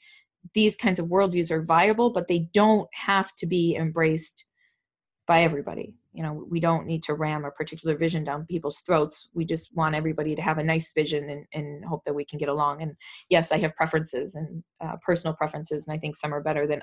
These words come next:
others. Yes. Um, but I think that that is going to be the way that we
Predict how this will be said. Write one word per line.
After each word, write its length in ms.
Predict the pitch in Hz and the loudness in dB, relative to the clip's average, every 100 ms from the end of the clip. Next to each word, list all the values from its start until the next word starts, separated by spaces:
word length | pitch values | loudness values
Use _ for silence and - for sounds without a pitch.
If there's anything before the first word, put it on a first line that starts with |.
| - | 2
others. 500 | 180 139 78 - - _ _ - _ _ _ _ | 2 2 -2 -12 -20 _ _ -20 _ _ _ _
Yes. 360 | 165 - - - _ _ - _ _ _ | -2 -2 -4 -20 _ _ -20 _ _ _
Um, 400 | 165 143 156 165 | -8 -8 -8 -2
but 140 | 165 151 | 0 2
I 100 | 160 | 2
think 200 | 175 165 | 0 0
that 120 | 160 | 2
that 220 | 175 160 | 4 4
is 140 | - 160 | 0 -2
going 260 | 160 151 | -2 -2
to 100 | 151 | -4
be 120 | 165 | -6
the 100 | 143 | -4
way 180 | 143 151 | 0 0
that 140 | 147 139 | 0 -2
we 320 | 147 151 | -4 -6